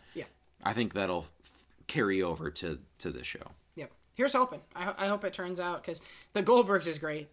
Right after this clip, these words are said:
Speaker 1: Uh, I haven't seen all the episodes like you have, but
Speaker 2: I love
Speaker 1: that
Speaker 2: that show.
Speaker 1: show is fantastic.
Speaker 2: It's so good.
Speaker 1: <laughs> One last piece of T V news before we get into a couple of reviews.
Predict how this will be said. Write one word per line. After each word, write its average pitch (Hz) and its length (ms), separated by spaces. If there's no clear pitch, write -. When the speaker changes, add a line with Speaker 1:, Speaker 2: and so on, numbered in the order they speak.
Speaker 1:
Uh, 151 320
I 214 80
haven't 208 180
seen 202 160
all 170 160
the 165 80
episodes 160 380
like 156 140
you 160 100
have, 156 160
but 208 80
Speaker 2:
I - 40
love 175 160
Speaker 1:
that 175 100
Speaker 2:
that - 100
show. - 160
Speaker 1:
show 160 180
is 143 120
fantastic. 156 720
Speaker 2:
It's - 80
so 78 200
good. 78 360
Speaker 1:
<laughs> - 60
One 262 200
last 269 220
piece 262 180
of 214 60
T 247 160
V 233 100
news 214 320
before 196 260
we 202 80
get 196 140
into 190 160
a 185 60
couple 190 340
of 175 380
reviews. 165 960